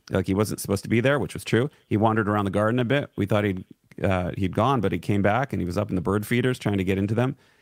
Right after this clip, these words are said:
He was really having a go. He worked harder than, uh, he worked harder at it than a squirrel." And, uh, we have video here, so let's, uh,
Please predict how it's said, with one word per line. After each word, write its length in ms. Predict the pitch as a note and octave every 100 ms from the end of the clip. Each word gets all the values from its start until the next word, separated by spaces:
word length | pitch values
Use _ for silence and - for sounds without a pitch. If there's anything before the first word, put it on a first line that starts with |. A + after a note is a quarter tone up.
| _
He 100 | G2+
was 100 | G2+
really 160 | B2+
having 200 | C3 C3
a 40 | C#3
go. 220 | D#3 A#2
He 100 | G2
worked 220 | G#2 F#2
harder 360 | G#2+ B2 C3+ C3
than, 300 | A2+ A#2 A#2
uh, 240 | A2 G2+
he 160 | A2 G2+
worked 220 | G2+ G2+
harder 260 | A#2 A#2
at 100 | A#2
it 140 | A#2 -
than 120 | G#2+
a 60 | G2+
squirrel." 460 | - A#2+ G#2 F2+ _ _ _ _
And, 320 | G2 G2 F#2
uh, 220 | F#2+ F#2+
we 180 | F2+ G#2
have 180 | A2+ G#2
video 340 | G#2 G#2 F2+
here, 300 | F#2 F#2 F#2
so 480 | F#2 - G1+ - -
let's, 400 | - - - - -
uh, 300 | - - -